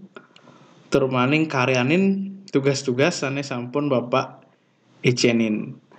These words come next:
Ya, jadi setelah materi ini Bapak kan sudah berikan teknisnya di W A. Ya, Pak sudah kirimkan ke <clears throat> salah satu dari anak-anak anggota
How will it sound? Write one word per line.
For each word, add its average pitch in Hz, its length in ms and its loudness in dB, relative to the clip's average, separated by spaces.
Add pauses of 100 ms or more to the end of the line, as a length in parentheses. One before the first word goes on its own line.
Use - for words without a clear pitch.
(680)
Ya, 104 160 2
jadi 139 580 4
setelah - 760 -8
materi 123 400 4
ini 147 480 2
Bapak 156 320 -2
kan 165 80 -4
sudah 135 240 0
berikan 131 560 -2 (880)
teknisnya 139 640 -2
di 131 160 2
W 127 160 0
A. 123 480 -2 (320)
Ya, 123 160 -4
Pak 131 160 2
sudah 131 240 -2
kirimkan 131 480 -2
ke 127 320 0 (1120)
<clears throat> - 320 -4
salah 131 220 2
satu 135 400 2
dari 131 480 2
anak-anak 123 580 -2 (1800)
anggota 127 560 0